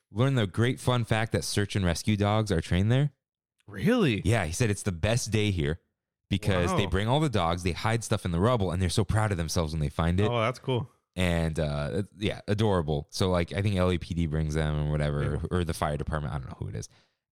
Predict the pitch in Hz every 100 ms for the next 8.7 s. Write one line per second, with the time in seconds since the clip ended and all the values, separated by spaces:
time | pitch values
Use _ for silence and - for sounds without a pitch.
0 | _ 80 78 76 73 73 - _ 87 95
1 | 92 - 95 87 82 78 78 82 76 82
2 | 90 - - 92 87 87 85 80 76 71
3 | 73 - - _ _ _ _ _ _ 101
4 | 87 90 80 76 - 87 160 151 143 160
5 | 147 143 139 - 101 98 95 95 92 82
6 | 85 90 85 82 82 73 78 _ - 76
7 | 73 - _ _ 82 78 71 69 - -
8 | - 131 78 - 73 -